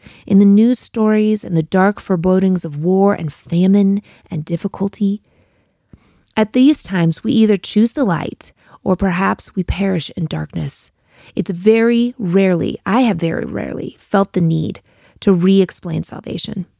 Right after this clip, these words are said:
I mean, doesn't everyone already know it, right? But today, we all need something we can share with others that's clear, something to remind us of what it really means to follow Jesus. We need to know,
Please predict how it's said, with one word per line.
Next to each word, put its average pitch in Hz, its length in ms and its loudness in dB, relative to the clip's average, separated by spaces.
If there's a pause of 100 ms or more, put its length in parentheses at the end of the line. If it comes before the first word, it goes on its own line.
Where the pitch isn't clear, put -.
(640)
I - 960 -12
mean, 247 260 2 (160)
doesn't 214 280 -2
everyone 339 400 -2
already 233 340 2
know 175 240 2
it, - 320 -8 (200)
right? 277 440 -6 (540)
But 240 140 2
today, 247 420 2
we 226 220 2
all 240 140 2
need 240 200 0
something 196 440 -2
we 185 100 2
can 180 140 -4
share 170 280 -4
with 160 160 -6 (140)
others 160 440 -6
that's - 200 -14
clear, - 840 -10 (420)
something 220 400 0
to 233 160 2
remind 185 380 4
us 175 140 0
of 170 100 -12
what 175 120 2
it 170 60 -2
really 196 300 2
means 160 340 0
to - 80 -14
follow 156 280 -4
Jesus. 170 580 -2 (260)
We 214 80 4
need 247 160 2
to 226 120 -2
know, 226 600 2